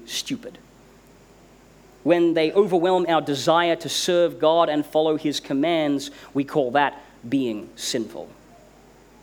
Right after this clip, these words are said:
And this can be a revolutionary way of thinking about sin if you've never really owned your sinful actions. If you think of sin as something outside you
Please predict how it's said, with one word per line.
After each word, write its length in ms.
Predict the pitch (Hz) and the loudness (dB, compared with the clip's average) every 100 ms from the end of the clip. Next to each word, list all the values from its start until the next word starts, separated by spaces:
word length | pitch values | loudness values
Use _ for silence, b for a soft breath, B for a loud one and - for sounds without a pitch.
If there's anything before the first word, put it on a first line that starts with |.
| - - - - - - - - - _ _ _ - _ - - - - - | -20 -20 -20 -20 -20 -20 -20 -20 -20 _ _ _ -20 _ -20 -20 -20 -14 -4
And 100 | 143 | 2
this 280 | 196 - - - | 2 0 -10 -16
can 320 | - 190 202 | -4 -2 0
be 140 | 180 170 | 0 0
a 80 | 156 | 2
revolutionary 640 | 156 151 151 - 147 147 | 0 0 -2 -2 -2 0
way 240 | 135 139 139 | 0 0 0
of 80 | |
thinking 340 | 139 135 139 131 | -4 -6 -4 -2
about 240 | 131 131 | -2 -4
sin 240 | - 156 143 | -4 -2 -2
if 140 | 135 | -4
you've 120 | 127 | -6
never 200 | 131 135 | -4 -4
really 280 | 135 135 135 - | -4 -4 -4 -4
owned 460 | 151 147 135 123 127 B B B | -2 0 -2 -4 -8 B B B
your 160 | - 131 | -6 -4
sinful 480 | - 131 120 123 117 | -4 -4 -4 -4 -6
actions. 680 | 117 120 - - - - - - B B | -8 -10 -14 -14 -16 -20 -20 -20 B B
If 160 | 160 170 | -4 -4
you 40 | |
think 280 | 165 233 226 | -4 -2 -2
of 120 | 185 | -4
sin 300 | - 196 190 | -2 0 0
as 180 | 165 160 | -2 -2
something 460 | 185 175 156 135 - - - - | -4 -2 -2 -4 -8 -20 -20 0
outside 560 | 156 - - 196 254 165 | 0 0 -2 0 0 -4
you 260 | 110 98 | -10 -14